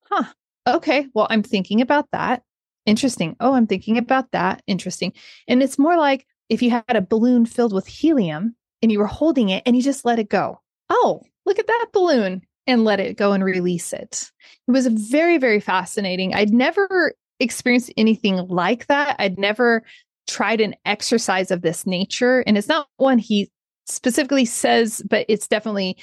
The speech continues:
in line with some of the concepts that he puts in there, is like just releasing these thoughts as they are going through and just let them pass through. Not every thought needs to be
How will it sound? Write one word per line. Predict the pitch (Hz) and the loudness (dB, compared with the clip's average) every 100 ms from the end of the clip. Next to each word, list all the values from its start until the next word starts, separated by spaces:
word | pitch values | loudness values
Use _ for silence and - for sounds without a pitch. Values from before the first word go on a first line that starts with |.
| - - _ - | -20 -20 _ 0
in | 226 214 | 2 4
line | 202 208 196 | 2 0 0
with | 180 175 | -2 -2
some | - - | -6 -2
of | 202 | -2
the | |
concepts | - 180 175 - - | 0 -2 -2 -2 -4
that | 180 | -4
he | 185 | -6
puts | - 180 - | -4 -4 2
in | 233 | 2
there, | 175 160 | 2 0
is | 175 | 0
like | 180 185 | -2 -2
just | 247 240 | -4 -2
releasing | 285 285 214 196 214 247 226 | 0 0 2 0 -2 0 2
these | 202 180 - | 0 -4 -6
thoughts | - 165 277 - - | -2 0 0 -2 -12
as | - 196 190 | -6 -4 -2
they | 185 | -2
are | 170 165 | -2 -4
going | 185 185 226 233 | -2 2 4 2
through | - - 180 175 240 349 415 _ - - _ - | 0 -8 0 2 4 2 0 _ -20 -20 _ -2
and | |
just | 269 339 | -2 0
let | 285 - | -4 -2
them | 339 | -4
pass | 262 302 - | -2 -6 -6
through. | - 247 302 - - _ _ - | -6 -2 -2 -2 -8 _ _ -2
Not | 214 254 - | 0 0 0
every | 254 285 | 0 0
thought | - 277 - 214 | 0 -2 -2 -2
needs | 226 233 - | 0 -2 -4
to | 202 | -2
be | 233 233 214 | 2 2 0